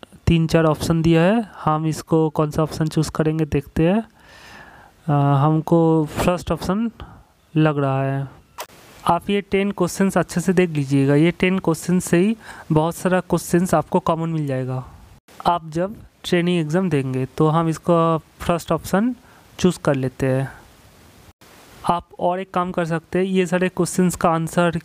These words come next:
क्या है आप, अ, ढूंढ लीजिएगा। हम तो already फुल ट्रेनिंग को-, कोर्स का पीडीएफ़ का स्क्रीन रिकॉर्डर आपके लिए बना दिया है, तो आप ये सब,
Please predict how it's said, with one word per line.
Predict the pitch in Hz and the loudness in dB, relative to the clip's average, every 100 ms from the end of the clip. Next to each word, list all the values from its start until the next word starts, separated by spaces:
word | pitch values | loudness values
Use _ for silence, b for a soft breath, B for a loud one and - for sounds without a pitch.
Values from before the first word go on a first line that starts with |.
| - | 0
क्या | 170 | 2
है | 165 165 185 220 B B B B 165 | 2 0 0 -4 B B B B 0
आप, | 165 160 - | 2 -2 -2
अ, | 160 160 156 156 151 151 - - - - - - - 147 | 0 2 2 2 0 -4 -16 -20 -20 -20 -16 -14 -8 -4
ढूंढ | 156 180 | -2 -2
लीजिएगा। | 185 180 175 175 165 190 220 247 196 - | -2 -4 -2 -2 0 -2 -4 -12 -12 -4
हम | 156 | -2
तो | 160 165 | 0 0
already | 156 160 160 170 160 - | 0 -2 0 -2 -2 -2
फुल | 180 175 170 - B B - | -2 -2 -8 -12 B B -10
ट्रेनिंग | - 165 160 165 | 0 0 2 -2
को-, | - 165 165 - | 0 0 0 0
कोर्स | 165 151 | 0 0
का | - 160 190 185 - - B B B - | -2 0 0 -4 -14 -20 B B B 0
पीडीएफ़ | 165 156 165 160 - | 0 2 -2 -2 -2
का | 170 165 | 0 0
स्क्रीन | 156 - 170 165 | -2 -2 0 2
रिकॉर्डर | 160 165 160 160 156 _ _ - B B B B - | 2 2 0 0 -2 _ _ -20 B B B B -2
आपके | 151 - | -2 0
लिए | 160 160 | -2 0
बना | 151 156 160 | 0 -2 0
दिया | 156 151 | 0 0
है, | 139 156 208 - B B B - | 0 0 -2 -6 B B B -2
तो | 170 | 2
आप | 151 151 156 - - - _ - 160 | 2 2 0 -4 -20 -20 _ -6 2
ये | 170 | 4
सब, | 160 170 | 4 0